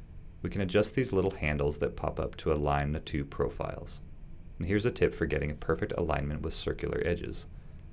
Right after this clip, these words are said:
Just change the view to a side view and simply pull each control handle in the same direction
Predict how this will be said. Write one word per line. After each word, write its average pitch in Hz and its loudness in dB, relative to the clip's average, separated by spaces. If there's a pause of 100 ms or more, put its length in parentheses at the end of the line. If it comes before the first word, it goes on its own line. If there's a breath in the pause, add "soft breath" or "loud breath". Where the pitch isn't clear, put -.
(240)
Just - -4
change 107 2
the 117 2
view 78 2
to 78 0
a 78 0
side 71 2
view 69 -2
and 78 -4
simply 82 -2
pull 90 4
each 87 -4
control 85 0
handle 71 -2
in 73 -4
the 73 -2
same 76 0
direction 87 0